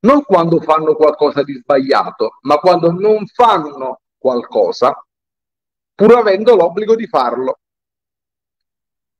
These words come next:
Per esempio, sbaglio diagnosi, ecco, non parliamo sempre dei chirurghi, sbaglio diagnosi,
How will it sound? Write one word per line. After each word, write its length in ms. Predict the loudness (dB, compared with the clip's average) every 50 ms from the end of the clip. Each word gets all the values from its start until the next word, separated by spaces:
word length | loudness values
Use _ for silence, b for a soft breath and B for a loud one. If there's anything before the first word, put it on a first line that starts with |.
| _ _ _
Per 180 | _ 6 6 6
esempio, 760 | 6 4 2 0 0 0 -2 -6 -4 -2 0 0 0 -4 -8 -20
sbaglio 540 | -20 -20 -2 2 2 4 4 2 0 -4
diagnosi, 800 | -4 0 0 0 0 -2 -4 -10 -10 -12 -12 -12 -12 -14 -14 -14 -18 _ _ _ _ _ _ _ _ _ _ _ _ _ _ _ _ _
ecco, 220 | -2 0 2 2
non 140 | 2 2 2
parliamo 440 | 2 2 4 4 2 0 0 -2 -2
sempre 380 | -2 -2 -4 -4 -4 -6 -6
dei 140 | -4 -4 -4
chirurghi, 600 | -4 -4 -4 -4 -6 -8 -8 -10 -10 -10 -10 -14 _ _ _ _ _ _ _
sbaglio 560 | -10 -8 -4 0 2 2 2 2 2 2 0
diagnosi, 760 | 2 2 2 2 4 2 0 0 -2 -2 -2 -2 -6 -8 -8